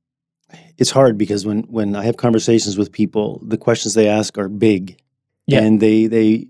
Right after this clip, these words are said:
Speaker 1: want me to give them an answer, but I, I'm not prepared to give answers. I'm prepared to give you a response.
Speaker 2: Perfect.
Speaker 1: And my response is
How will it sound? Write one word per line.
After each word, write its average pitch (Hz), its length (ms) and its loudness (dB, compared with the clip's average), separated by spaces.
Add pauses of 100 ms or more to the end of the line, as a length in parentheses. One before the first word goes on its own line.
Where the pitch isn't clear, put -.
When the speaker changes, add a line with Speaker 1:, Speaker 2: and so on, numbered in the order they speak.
(100)
Speaker 1:
want 127 240 2
me 135 80 4
to 120 60 0
give 113 140 2
them 117 80 2
an 110 60 0
answer, 117 460 0
but 104 180 -4
I, 104 300 -2 (140)
I'm 107 120 0
not 135 140 2
prepared 127 360 -2
to 113 40 -2
give 107 140 2
answers. 104 360 -4
I'm 101 80 -6
prepared 113 280 -2
to - 40 -10
give 110 140 0
you 107 220 2
a 110 40 -4
response. - 640 -6 (280)
Speaker 2:
Perfect. 113 340 -2
Speaker 1:
And 107 120 4
my 104 120 4
response 131 800 0
is 110 520 2